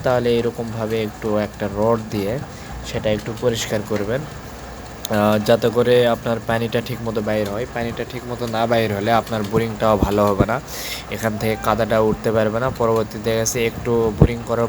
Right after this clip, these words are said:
পরই আবার জাম হয়ে যাবে, পানি আর বাইর হতে পারবে না। তো এই জন্য দেখেন, এই হচ্ছে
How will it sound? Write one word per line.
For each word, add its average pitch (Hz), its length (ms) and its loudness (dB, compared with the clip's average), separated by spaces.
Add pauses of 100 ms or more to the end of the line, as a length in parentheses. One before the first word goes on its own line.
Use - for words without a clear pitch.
পরই 123 180 2
আবার 107 260 0 (100)
জাম 107 240 0
হয়ে 101 220 -4
যাবে, 101 280 -4 (480)
পানি 107 300 0
আর 104 160 2 (160)
বাইর 101 260 2
হতে 101 320 -4
পারবে 95 320 -2
না। 87 120 -6 (1200)
তো 143 60 2
এই 139 60 4
জন্য 147 260 2
দেখেন, 135 380 4 (100)
এই 113 640 0 (200)
হচ্ছে 104 320 -6